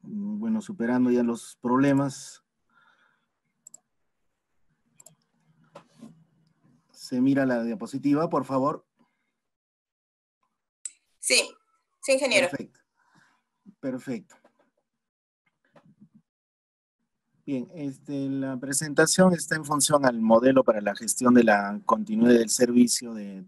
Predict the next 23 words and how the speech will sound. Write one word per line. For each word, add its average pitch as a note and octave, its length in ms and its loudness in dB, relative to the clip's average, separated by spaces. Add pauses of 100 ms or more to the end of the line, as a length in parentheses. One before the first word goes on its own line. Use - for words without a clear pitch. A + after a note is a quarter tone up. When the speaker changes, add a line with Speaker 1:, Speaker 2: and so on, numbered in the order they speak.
Speaker 1:
tecnologías A2 720 -8
de A2+ 80 -10
la G#2+ 80 -8
información G#2+ 800 -10 (880)
para A#2 180 -6
empresas A#2+ 540 -6
de A2 140 -10
tipo A#2 360 -6
burocracia A2 540 -10
profesional, G2+ 680 -10
¿no? C3+ 160 -12 (720)
Basada C3+ 360 -4
en C3 80 -2
la A#2+ 100 -2
norma B2 320 -2
técnica A#2+ 460 -6
de G#2+ 120 -4
la G#2 180 -6
iso A2+ 320 -10
veintidós G2+ 400 -8
mil A#2 120 -6
trescientos G#2 960 -6
uno. G#2 300 -6